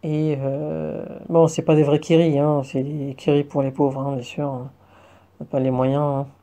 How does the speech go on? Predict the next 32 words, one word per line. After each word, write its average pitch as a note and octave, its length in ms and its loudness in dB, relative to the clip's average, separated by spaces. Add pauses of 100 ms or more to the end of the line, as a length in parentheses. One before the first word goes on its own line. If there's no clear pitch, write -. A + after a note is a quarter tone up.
(760)
Donc, D#3 560 0
euh, C#3+ 800 4
voilà. D3 500 4
Bon, D3+ 140 4
après, C3 560 2
il A#2+ 60 -14
se - 240 -14
peut D#3+ 240 2
qu'on C#3+ 460 2
trouve C#3+ 300 -2
des C#3 100 -2
bonnes C#3 520 -2
promotions, D#3 640 0
hein. D#3 300 0
Donc, - 240 -16
euh, - 100 -10 (340)
on D3+ 160 -8
va C#3 140 -4
se - 80 -10
contenter D3 440 -6
du, - 420 -18
du, D#3+ 140 -8
du C#3+ 180 -10
kiri D3+ 360 -6
normal, C3+ 400 -6
hein. C#3 140 -8 (800)
Du D#3+ 140 -4
faux D#3+ 180 -2
kiri, D3 380 -2
on C3+ 60 -6
va C3 80 -6
dire. C3+ 200 -8